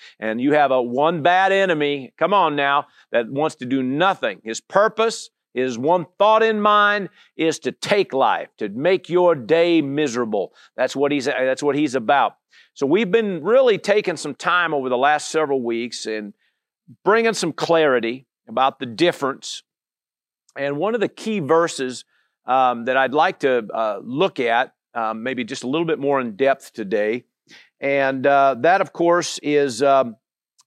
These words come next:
uh, Isaiah five, all right, Isaiah five, and verse twenty, and it says this, "Woe to those who call evil good and good evil,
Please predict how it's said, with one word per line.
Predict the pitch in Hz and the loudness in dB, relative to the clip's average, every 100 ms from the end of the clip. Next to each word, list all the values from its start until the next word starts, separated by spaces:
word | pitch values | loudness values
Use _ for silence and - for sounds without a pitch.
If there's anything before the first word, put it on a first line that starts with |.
| _ | _
uh, | 123 110 101 | -4 -2 2
Isaiah | 151 143 156 185 | 2 2 2 2
five, | 185 143 113 139 175 _ _ - | 2 2 2 0 -6 _ _ -10
all | |
right, | 104 139 | -8 -4
Isaiah | 107 117 110 131 147 | -2 -2 -2 -2 -2
five, | - 113 104 135 - _ _ _ _ _ _ _ | 0 0 0 -2 -8 _ _ _ _ _ _ _
and | 120 117 | -4 0
verse | 110 220 214 | 2 2 0
twenty, | - 160 151 117 147 - | -8 -2 -2 -2 -8 -12
and | 117 | -8
it | 123 | -8
says | - 175 196 131 | -2 0 0 0
this, | 127 127 131 | -2 -2 -4
"Woe | 123 143 214 254 | -2 2 4 2
to | 208 220 | 2 0
those | 156 147 135 135 143 147 - - _ _ _ _ _ | 4 4 4 2 0 -4 -8 -12 _ _ _ _ _
who | 160 | -4
call | 156 - 160 143 | -2 2 4 4
evil | 160 214 208 226 | 0 0 2 2
good | 143 135 113 107 123 131 _ _ _ _ _ _ _ | 2 2 2 2 -2 -10 _ _ _ _ _ _ _
and | 123 117 | -6 -4
good | 110 160 160 | 2 4 4
evil, | 165 120 95 - | 2 2 -2 -4